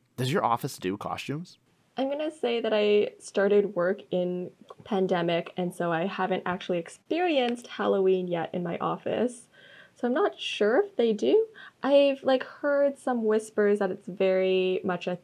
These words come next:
Speaker 2: thing in our other building, um, but the building that I'm in doesn't really do it.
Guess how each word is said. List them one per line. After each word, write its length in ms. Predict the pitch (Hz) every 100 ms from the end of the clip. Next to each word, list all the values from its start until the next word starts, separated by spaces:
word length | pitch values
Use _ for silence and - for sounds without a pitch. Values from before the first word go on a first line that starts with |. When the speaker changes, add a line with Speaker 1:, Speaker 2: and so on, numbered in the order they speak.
| -
Speaker 2:
thing 360 | 165 170 175 -
in 540 | 180 165 160 160 165 _ _ _ -
our 180 | 170 -
other 300 | 165 185 208
building, 680 | 208 233 247 262 294 330 339 - - -
um, 200 | 190 190
but 160 | 185 170
the 40 |
building 280 | 180 185 185
that 120 | 175 -
I'm 280 | 180 185 185
in 260 | 170 165
doesn't 260 | 170 165 165
really 300 | 160 156 147
do 260 | 147 -
it. 220 | 80 -